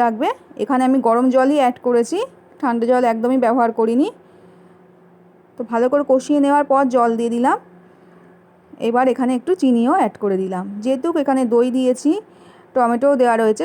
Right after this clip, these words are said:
সেই জন্য একটু স্বাদের ব্যালেন্স আসার জন্য অল্প একটু চিনি অবশ্যই দিতে হবে এখানে। তো দেখো চিনিটা দিয়ে আমি ঢাকা দিয়ে দিয়েছিলাম। এবার সুন্দরভাবে চেক করে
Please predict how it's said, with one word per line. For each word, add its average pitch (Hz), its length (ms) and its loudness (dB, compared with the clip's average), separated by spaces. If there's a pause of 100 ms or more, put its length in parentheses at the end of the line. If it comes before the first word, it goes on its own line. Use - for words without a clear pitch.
সেই 254 160 0
জন্য 233 140 -2 (800)
একটু - 140 -12 (100)
স্বাদের 247 320 0
ব্যালেন্স 233 280 0 (140)
আসার 247 200 -4 (100)
জন্য 262 160 2 (220)
অল্প 202 160 -6 (120)
একটু - 140 -8 (140)
চিনি 233 160 -4 (120)
অবশ্যই 214 400 -4
দিতে 202 220 -4
হবে 185 240 -2
এখানে। 185 240 -8 (1120)
তো 240 60 -8 (100)
দেখো 220 180 -4 (100)
চিনিটা 233 320 0
দিয়ে 254 160 0
আমি 262 100 0 (120)
ঢাকা 226 240 -4
দিয়ে 247 160 -4
দিয়েছিলাম। 247 440 -2 (200)
এবার 220 220 -6
সুন্দরভাবে 240 500 -2 (520)
চেক 254 220 0
করে 262 120 2